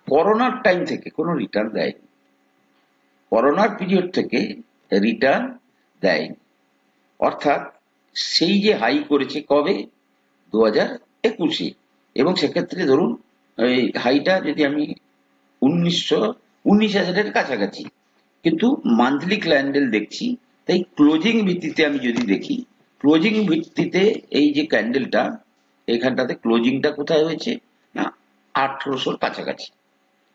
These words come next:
ঠিক আছে। এবারে এই আঠারোশো থেকে শেয়ারটা কিন্তু হাজারে পর্যন্ত পড়ে গেছিল, ঠিক আছে। বর্তমান পরিস্থিতিতে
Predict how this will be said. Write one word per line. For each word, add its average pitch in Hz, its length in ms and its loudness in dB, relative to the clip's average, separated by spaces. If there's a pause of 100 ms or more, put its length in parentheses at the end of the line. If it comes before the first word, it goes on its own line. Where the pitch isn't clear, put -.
(220)
ঠিক 135 120 2
আছে। 196 320 -2 (840)
এবারে 165 460 2 (520)
এই 190 360 2
আঠারোশো 196 560 0
থেকে 113 340 -8 (320)
শেয়ারটা - 600 -2
কিন্তু 202 540 -4 (460)
হাজারে 120 640 -2
পর্যন্ত 101 400 -2
পড়ে 151 320 2
গেছিল, 87 320 -4 (1200)
ঠিক 147 120 2
আছে। 175 300 -2 (920)
বর্তমান 233 500 2
পরিস্থিতিতে 117 800 -2